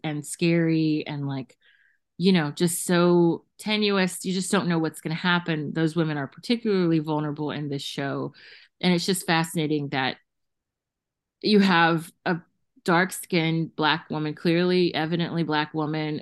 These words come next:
who's now leading this society. And then she's gonna have a baby into the society who will be biracial. Um, and yeah, lots of questions. Like, I have a lot of questions.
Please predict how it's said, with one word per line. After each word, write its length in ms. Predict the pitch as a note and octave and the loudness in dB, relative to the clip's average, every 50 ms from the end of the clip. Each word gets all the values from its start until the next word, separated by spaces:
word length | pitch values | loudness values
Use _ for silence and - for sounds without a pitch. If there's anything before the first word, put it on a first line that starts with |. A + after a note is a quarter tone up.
| - - | -6 -2
who's 300 | F3 D#3+ D#3 D3+ D3 - | 0 0 0 0 -2 -4
now 480 | D#3 D3 D3 C#3+ C#3+ D3 D3 D3 - - | -6 -4 -2 -2 -2 -4 -4 -6 -6 -6
leading 400 | - E3 F3+ F#3+ F#3+ G3 F#3+ F#3 | -2 0 2 4 4 4 4 4
this 200 | F3 F3 E3+ - | 2 0 -2 -4
society. 760 | - F3 - E3 D3+ D3+ D3 D3 D3 D3 D3 D3 D3+ - - | -10 -8 -4 -2 -2 0 0 0 0 0 0 0 -2 -4 -4
And 140 | - D#3 D3+ | -6 -6 -6
then 120 | D3 D3+ | -6 -8
she's 260 | C#3+ - - D3+ C#3+ - | -8 -6 -6 -6 -8 -6
gonna 180 | - D3 D3 | -6 -6 -6
have 200 | D#3 D3+ C#3+ D3 | -4 -6 -6 -8
a 60 | D3 | -8
baby 460 | C#3 - E3 E3 E3+ E3 D#3 D#3+ D#3+ - | -8 -2 0 2 2 2 2 2 0 0
into 240 | D#3 D3 C#3+ D#3+ | -2 -6 -6 -6
the 100 | C#3 C#3+ | -6 -6
society 520 | C#3 - D3+ C#3+ - D3 C#3 C#3 C3+ C#3+ C3+ | -8 -8 -10 -10 -6 -4 -4 -2 -4 -4 -4
who 200 | D#3 D#3+ D3+ D3 | -2 -2 0 0
will 140 | C#3+ C#3+ C#3 | -2 -2 -2
be 180 | C#3+ C#3+ C#3+ | -2 -4 -4
biracial. 720 | C3+ C3+ C3+ C3 B2+ C3 C3 C3 - - E2 G2+ C3 E3+ _ _ - - - - - - _ _ - | -4 -6 -8 -8 -8 -8 -8 -8 -8 -8 -8 -8 -10 -10 _ _ -20 -20 -20 -20 -20 -20 _ _ -6
Um, 560 | - D#3+ D#3 D3+ D3 C#3+ D3 D3 D3 D#3 D#3+ _ _ _ _ _ _ _ _ _ _ _ - | -4 -2 0 0 0 0 -2 -4 -4 -6 -8 _ _ _ _ _ _ _ _ _ _ _ -4
and 340 | - E3+ E3+ E3 E3+ E3 E3+ - - - _ _ _ - | 0 0 2 2 0 0 -2 -6 -12 -14 _ _ _ -4
yeah, 200 | - C#4+ D4+ G3+ E3 | 0 2 2 2 2
lots 260 | F#3 B3 C4+ - C#4 | 2 0 -2 -2 -4
of 40 | - | -2
questions. 360 | - D4+ D4 - E3+ D3+ C#3 | 0 0 0 0 -2 0 0
Like, 260 | F3 F3+ E3+ - - - - - - | 0 -2 -2 -6 -12 -14 -12 -6 -2
I 80 | F3+ | 2
have 140 | A3 A#3+ G#3+ | 4 4 4
a 40 | G#3+ | 4
lot 160 | F#3+ F3 E3 | 2 2 2
of 60 | E3 | 2
questions. 520 | - D3+ - - - - C2 - - - | -2 -4 -6 -8 -10 -12 -14 -14 -14 -10